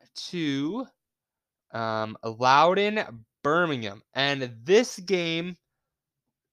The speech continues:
blows my mind. Loudoun sitting on four points, two losses in a row, two pretty, mm,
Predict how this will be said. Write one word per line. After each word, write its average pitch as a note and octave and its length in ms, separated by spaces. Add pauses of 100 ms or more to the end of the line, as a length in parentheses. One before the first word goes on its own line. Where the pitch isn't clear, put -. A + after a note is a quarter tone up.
(760)
blows F#3+ 880 (400)
my D3 460
mind. A#2+ 580
Loudoun F#3+ 400
sitting F3+ 300
on D3+ 200 (800)
four C4 300
points, C3+ 560
two C4 340
losses G3 500
in F3 140
a E3 60
row, B2+ 340 (560)
two C4+ 580 (220)
pretty, B3 800 (1200)
mm, A3 720